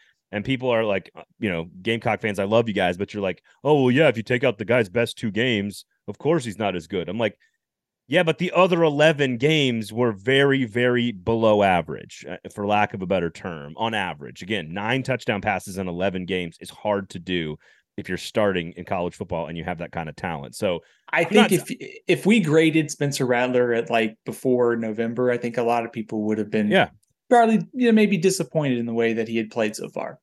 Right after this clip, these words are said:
Speaker 1: Well, and,
Speaker 2: N-,
Speaker 1: like
Speaker 2: not, maybe, maybe not all of his fault, I should say, though.
Speaker 1: Yeah, and, like, my, my take on Joe Milton has been, like, "I need to see it before I believe it."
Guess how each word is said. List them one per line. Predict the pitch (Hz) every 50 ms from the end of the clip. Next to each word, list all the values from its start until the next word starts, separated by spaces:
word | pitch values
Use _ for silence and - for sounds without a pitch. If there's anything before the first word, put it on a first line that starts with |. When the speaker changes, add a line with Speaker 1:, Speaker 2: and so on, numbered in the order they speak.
| _ _
Speaker 1:
Well, | - 170 165
and, | 165 175
Speaker 2:
N-, | 185
Speaker 1:
like | 175 175 170
Speaker 2:
not, | -
maybe, | 226 247 262 262 233 208
maybe | 208 240 254 262
not | 233 233 214
all | 202 190 170
of | 160
his | 160 147 -
fault, | - 165 135 110 101
I | 101
should | - - - -
say, | - 104 98
though. | - 98 101 - - _ _
Speaker 1:
Yeah, | 160 214 214 190
and, | 160 165 160 156
like, | 160 156 131 139
my, | 156 165 180 180 175 170 160 147 139 -
my | _ 131 127 143 156
take | 156 - 165 147 - 143
on | 135 120
Joe | 123 123 117
Milton | 120 127 135 135 117 117
has | 113 110
been, | 98 113 107
like, | 110 107 -
"I | 113
need | 123 123 107
to | 92
see | - - - 143 98
it | 80 - -
before | 107 98 - 104 98
I | 95 92
believe | 87 92 104 135 151 113
it." | 90 82 90 101